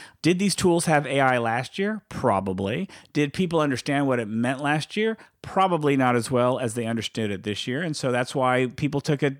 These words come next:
a, a advantage of it and said, "Now with A I." Um, specific products, there were a couple that I thought were cool and interesting.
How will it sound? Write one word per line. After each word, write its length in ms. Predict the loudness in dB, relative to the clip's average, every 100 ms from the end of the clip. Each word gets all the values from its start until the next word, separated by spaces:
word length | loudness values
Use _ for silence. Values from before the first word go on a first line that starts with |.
| -4
a, 300 | -2 -2 -2
a 300 | -4 -2 -2
advantage 420 | -2 0 0 0
of 140 | -2
it 120 | -4 -8
and 200 | -6 -2
said, 300 | -2 -4 -8 -18 -6
"Now 280 | -2 0 0
with 140 | -2
A 220 | -4 -2
I." 320 | -2 -4 -8 -16 -20 -20 -4
Um, 300 | 0 0 0
specific 500 | -2 -2 2 0 0
products, 420 | 2 2 2 0
there 120 | 0
were 80 | 2
a 20 |
couple 400 | 2 -2 0 0
that 260 | 2 0 0
I 80 | -2
thought 280 | 0 0 2
were 160 | -2
cool 400 | -2 0 0 2
and 100 | 0
interesting. 500 | -2 -4 -2 0 0